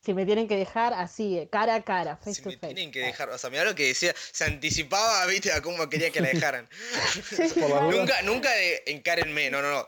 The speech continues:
Speaker 2: "déjenme de esta manera".
Speaker 1: Nunca de
Speaker 2: <laughs>
Speaker 1: Sí, mal. Y sí, boludo, porque si no, de otra manera, pues, es medio choto. Pero no,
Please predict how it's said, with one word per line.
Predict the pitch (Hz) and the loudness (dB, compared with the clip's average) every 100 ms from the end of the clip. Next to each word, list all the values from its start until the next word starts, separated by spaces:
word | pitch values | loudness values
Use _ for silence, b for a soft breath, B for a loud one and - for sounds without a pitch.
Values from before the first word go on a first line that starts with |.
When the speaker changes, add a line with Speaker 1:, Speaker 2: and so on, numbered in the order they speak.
| - | -4
Speaker 2:
"déjenme | 156 185 170 | -2 0 0
de | 151 | 0
esta | - - | 0 -2
manera". | 117 - | 0 0
Speaker 1:
Nunca | 240 254 208 | 2 4 2
de | 196 | 2
Speaker 2:
<laughs> | - - - 185 - - 160 165 | 0 0 0 -2 -4 -4 -4 -2
Speaker 1:
Sí, | 214 196 175 170 | 0 2 0 -4
mal. | 190 202 196 180 156 - | -4 -2 0 -2 -4 -6
Y | 208 | -6
sí, | 208 269 294 | 0 2 2
boludo, | 220 208 208 | 4 4 2
porque | 170 170 | 2 -6
si | 180 | -6
no, | 180 208 202 180 147 | -4 -2 -2 -2 -6
de | 160 | -8
otra | 175 170 | -6 -6
manera, | 156 175 175 | -6 -6 -6
pues, | 165 160 | -6 -10
es | |
medio | 165 160 | -10 -14
choto. | - 165 _ B B - | -16 -20 _ B B -2
Pero | 196 | 2
no, | 247 285 | 4 2